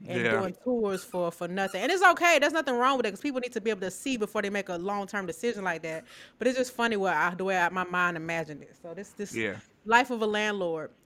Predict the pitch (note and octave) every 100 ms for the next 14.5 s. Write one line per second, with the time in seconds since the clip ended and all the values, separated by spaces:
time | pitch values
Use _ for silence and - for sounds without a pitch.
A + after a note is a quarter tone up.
0 | - - A3+ C4+ A#3+ - - - C4 C#4
1 | - - - - D#4+ - - - - C3+
2 | E3+ D#3+ D3+ D3 C#3 C3+ C3 G#2+ F3 G#3+
3 | A3+ F#3 F#3+ G3 E3 D#3 E3+ E3 D3 C3+
4 | - B2+ B2+ G#2+ A#2+ A#2 A#2 A2 - C3
5 | A#2 G#2 - - - - - A#3 C4+ A3+
6 | D#3+ D#3 B2+ C3+ C3+ A#2+ - B2+ B2 A2+
7 | G#2 - - A2+ A2 A2 A2+ G2+ G#2+ -
8 | G#2+ G#2 - A2 C#3+ E3+ E3+ D3+ C4+ G#2+
9 | A#3+ A#3 D3+ D#3+ A2 G2+ E3+ C#3 G#3 C3
10 | G#2 G2+ F#2 - - - - D#3+ - F#3
11 | C3+ G#2 A2 B2 A#2+ G#2+ F2+ A#2+ A2 A2+
12 | A#2+ A#2 G#2 A2+ F2 G2+ F#2+ F#2 - -
13 | B2+ D#3+ D#3+ F3 E3 D#3 C3+ E3 D#3+ C4+
14 | B3+ G3+ F#3+ F#3 F3+